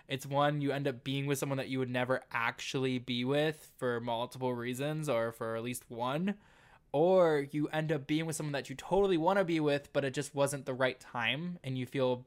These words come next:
guilty about it once you come back to that sense of, like, Wow, I shouldn't have rushed into this.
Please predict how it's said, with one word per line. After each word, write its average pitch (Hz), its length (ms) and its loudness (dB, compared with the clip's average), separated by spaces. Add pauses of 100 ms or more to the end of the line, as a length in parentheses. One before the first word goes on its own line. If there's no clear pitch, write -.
(100)
guilty 135 420 -2
about 123 300 4
it 123 140 -2
once 120 200 -8
you 123 80 -8
come 123 220 -6
back 120 180 0
to 127 80 -12
that - 180 -6
sense - 460 -8 (340)
of, 123 140 -6
like, 123 320 -6
Wow, 107 460 -2 (960)
I 127 360 2
shouldn't 127 360 -4
have 120 160 -6
rushed 123 320 -2
into 131 160 -4
this. - 340 -14